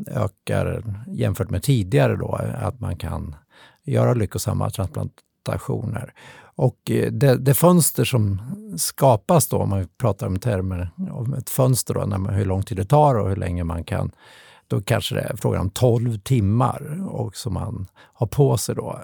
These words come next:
Eh, det, det finns ju ingen cirkulation i den traditionella metoden, utan en statisk perfusion då.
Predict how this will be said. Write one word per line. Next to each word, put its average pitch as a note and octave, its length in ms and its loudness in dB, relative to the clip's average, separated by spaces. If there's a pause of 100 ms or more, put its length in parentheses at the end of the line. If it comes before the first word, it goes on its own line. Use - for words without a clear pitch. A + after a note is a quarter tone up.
(160)
Eh, G2+ 480 -4 (200)
det, D#3+ 180 -12
det C#3+ 200 -8
finns C3+ 200 4
ju C3 60 4
ingen G#2+ 200 2
cirkulation A#2 840 2
i G2+ 160 -4
den G2+ 160 -4
traditionella G#2 560 -4
metoden, A#2+ 600 -2
utan G#2 240 -4
en F#2 60 0
statisk - 880 0
perfusion - 560 -2
då. - 180 -10